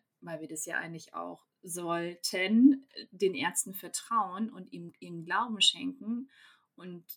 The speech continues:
die würden eben nicht weiter dann, ähm, forschen, so wie ihr das gemacht habt. Und wenn man sich das dann vorstellt, das möchte man sich ja in dem Sinne gar nicht vorstellen, äh, was dann auch passiert. Deswegen ist es ja so wichtig, eben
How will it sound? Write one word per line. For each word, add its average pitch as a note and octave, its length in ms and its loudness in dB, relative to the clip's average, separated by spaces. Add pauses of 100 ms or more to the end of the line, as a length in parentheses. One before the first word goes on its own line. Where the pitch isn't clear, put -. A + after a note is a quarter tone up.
(160)
die F#3+ 260 -8
würden G3 300 -2
eben E3+ 460 -10 (180)
nicht B3+ 520 4
weiter E3 680 -6
dann, D#3+ 480 -10
ähm, E3 340 -12
forschen, F3+ 840 -2
so E3+ 280 -8
wie E3+ 80 -8
ihr A#3 160 -4
das G3 220 -2
gemacht E3 500 -10
habt. - 440 -14
Und E3+ 140 -14
wenn E3+ 120 -12
man E3+ 160 -8
sich F3 160 -12
das G3+ 220 4
dann F3+ 160 -8
vorstellt, E3+ 640 4
das D#3+ 120 -8
möchte F#3+ 280 -6
man E3+ 140 -8
sich E3 180 -10
ja E3+ 80 -4
in E3+ 160 -6
dem E3 220 -8
Sinne D#3+ 260 -8
gar D#3+ 160 -8
nicht E3 180 -12
vorstellen, E3 720 -4
äh, E3+ 220 -12
was E3 200 -4
dann E3 200 -6
auch - 160 -8
passiert. G#3 600 -2 (640)
Deswegen E3+ 400 -4
ist G3+ 200 0
es G#3 140 2
ja F3+ 140 -6
so E3+ 200 -10
wichtig, G3+ 520 -2
eben F3 360 -6